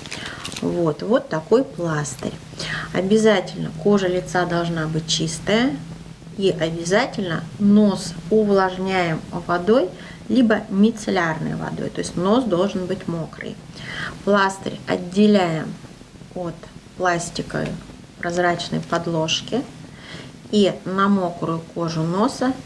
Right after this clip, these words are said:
его налепляем, распределяем. А, десять-пятнадцать секунд выдерживаем. За эти десять-пятнадцать секунд пластырь становится твердым, как гипс. То есть такая скорлупа, прямо нос в скорлупе.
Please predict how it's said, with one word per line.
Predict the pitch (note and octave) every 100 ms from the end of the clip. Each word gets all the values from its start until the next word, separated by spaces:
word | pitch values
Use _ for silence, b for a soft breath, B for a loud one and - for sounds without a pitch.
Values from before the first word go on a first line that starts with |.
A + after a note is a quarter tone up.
| B B -
его | F#3+ F3 F#3 G#3 -
налепляем, | F3+ F#3+ A3 A3 F#3+ - F3 G3+ A#3 G3+
распределяем. | G#3 G#3 - F#3+ F3+ F3 D#3+ C#3+ C#3+ - - B B B B B B B -
А, | F#3 F3+ E3+ E3+
десять-пятнадцать | F3 G#3+ C4+ A#3+ G#3 G3+ - G#3+ A#3+ - G3
секунд | F3 - G#3 G#3
выдерживаем. | F#3+ G3+ G3 F#3+ E3+ D3+ C#3+ C#3+ - - -
За | F3+
эти | A#3 - -
десять-пятнадцать | G3+ A#3+ G#3 - G3+ G3+ G#3 G#3 E3+ -
секунд | D#3+ E3 A#3 C4+ - -
пластырь | - F3+ A3 - G3+
становится | - - E3 G3 G#3 G#3 - -
твердым, | F3+ G3 A3+ G3+ F3
как | - F3 F3
гипс. | F3 G#3 - - - B B B B - -
То | D#3+
есть | D#3
такая | D#3+ D#3+ D#3
скорлупа, | - - E3 E3 F#3 - F3+
прямо | - D#3 D3+ D3
нос | D#3 E3
в | -
скорлупе. | - - E3 F3 E3+ D#3+ -